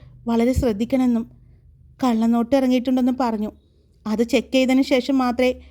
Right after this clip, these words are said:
ക്യാഷ് വാങ്ങാൻ പാടുള്ളൂ എന്ന് പറഞ്ഞു." ഫോൺ കട്ട് ചെയ്യുന്നതിന് മുമ്പ് ദേവയാനി കാര്യം ചോദിക്കുമെന്നും ഇങ്ങനെ വേണം പറയാനെന്നും സൂരജ് പറഞ്ഞു കൊടുത്തിട്ടുണ്ടായിരുന്നു. അന്ന് കൗണ്ടറിൽ നല്ല തിരക്കായത് കൊണ്ട് തന്നെ ദേവയ്ക്ക്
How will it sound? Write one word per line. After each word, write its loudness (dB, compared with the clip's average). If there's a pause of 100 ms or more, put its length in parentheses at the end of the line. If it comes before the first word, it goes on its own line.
(340)
ക്യാഷ് 0 (180)
വാങ്ങാൻ 0
പാടുള്ളൂ 0
എന്ന് 0
പറഞ്ഞു." -4 (800)
ഫോൺ 4
കട്ട് -4
ചെയ്യുന്നതിന് 4
മുമ്പ് 0 (420)
ദേവയാനി 4 (120)
കാര്യം -2
ചോദിക്കുമെന്നും -2 (460)
ഇങ്ങനെ 6
വേണം 2
പറയാനെന്നും -2 (400)
സൂരജ് 2 (160)
പറഞ്ഞു 0
കൊടുത്തിട്ടുണ്ടായിരുന്നു. -2 (1040)
അന്ന് 4 (200)
കൗണ്ടറിൽ 0
നല്ല -2
തിരക്കായത് -2
കൊണ്ട് 0
തന്നെ -2 (420)
ദേവയ്ക്ക് 2